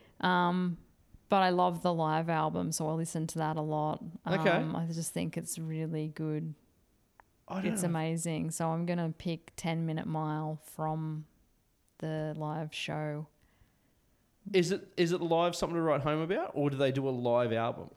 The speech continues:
Speaker 1: They've got a live album, and it's
Speaker 2: Haven't,
Speaker 1: incredible.
Speaker 2: I don't think I've heard it.
Speaker 1: Just, you don't need anything else in your, well, you need lots of other things in your life, but
Speaker 2: Yeah,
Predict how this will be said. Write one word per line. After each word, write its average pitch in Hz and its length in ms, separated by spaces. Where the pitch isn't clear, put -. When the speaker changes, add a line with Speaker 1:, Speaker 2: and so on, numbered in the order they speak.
Speaker 1:
They've 170 240
got 170 140
a 170 40
live 160 380
album, 156 500
and - 80
it's 151 140
Speaker 2:
Haven't, 170 140
Speaker 1:
incredible. 160 320
Speaker 2:
I - 60
don't - 20
think - 40
I've 113 60
heard 139 140
it. - 100
Speaker 1:
Just, - 480
you 175 100
don't 175 200
need 170 200
anything 170 400
else - 260
in 165 200
your, 165 300
well, 160 180
you 165 160
need 170 260
lots - 240
of 151 60
other - 160
things - 340
in - 80
your 165 100
life, 170 300
but - 240
Speaker 2:
Yeah, - 220